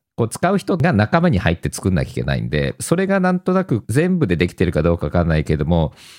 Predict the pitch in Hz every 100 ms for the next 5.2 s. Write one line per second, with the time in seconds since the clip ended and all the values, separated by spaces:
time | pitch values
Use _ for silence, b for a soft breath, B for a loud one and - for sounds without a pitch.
0 | B - 85 92 90 85 87 90 92 73
1 | 71 65 67 73 69 - _ 92 82 76
2 | 67 69 73 73 67 69 69 67 69 -
3 | 123 117 120 120 120 117 113 71 67 -
4 | _ - 98 101 98 98 95 80 64 69
5 | 67